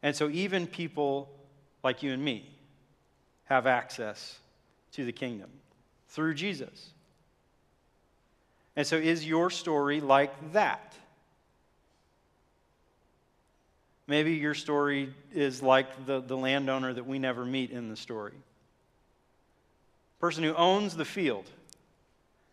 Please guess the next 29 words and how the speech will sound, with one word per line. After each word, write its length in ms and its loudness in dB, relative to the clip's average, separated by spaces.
that 80 2
has 160 6
a 80 2
massive 560 4
treasure 480 2
sitting 340 4
in 100 0
it, 120 -10
and 80 -2
he 60 2
has 120 -2
no 320 0
idea. 300 -2
And 340 4
realistically, 480 2
he's 120 0
like 160 4
every 240 4
other 120 4
person 420 -2
that 80 2
owns 180 0
a 20 -8
field, 320 0
and, 180 0
and 120 0
he's 160 -4
just 240 -4
hoping 460 0